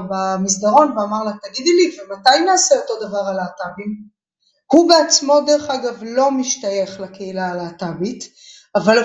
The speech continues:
פתאום התחדד גם אצלו שמדברים על שונות. אז הנה הזדמנות לדבר על עוד שונות.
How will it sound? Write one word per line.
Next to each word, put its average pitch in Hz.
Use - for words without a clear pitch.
פתאום 453
התחדד 262
גם 339
אצלו 339
שמדברים 269
על 269
שונות. 339
אז 240
הנה 370
הזדמנות 415
לדבר 277
על 285
עוד 269
שונות. 196